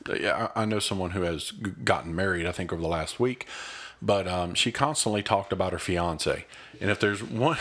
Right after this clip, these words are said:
<laughs> I'm not, I'm just picking on the word, but if there's one word that really annoys you over time, it's the word fiance,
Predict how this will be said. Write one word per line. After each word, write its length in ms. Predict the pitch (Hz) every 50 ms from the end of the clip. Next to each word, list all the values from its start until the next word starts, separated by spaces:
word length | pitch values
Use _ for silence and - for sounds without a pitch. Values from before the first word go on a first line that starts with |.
| - -
<laughs> 140 | - - -
I'm 140 | 131 139 147
not, 120 | 147 143
I'm 100 | 131 123
just 160 | 139 131 -
picking 220 | - - - 139 127
on 100 | 120 104
the 60 | 92
word, 320 | 98 117 120 107 98 87
but 100 | 95 98
if 80 | 107 -
there's 180 | - 127 113
one 180 | 160 180 180 156
word 200 | 143 139 135 123
that 100 | 113 101
really 280 | 101 113 120 123 110 104
annoys 360 | 98 95 98 101 113 131 131
you 200 | 165 165 151 147
over 160 | 147 139 131
time, 340 | - 123 120 120 123 131 120
it's 140 | 107 - -
the 80 | 127
word 240 | 110 110 107 104 101
fiance, 680 | - - 98 95 92 92 87 85 - - - - 85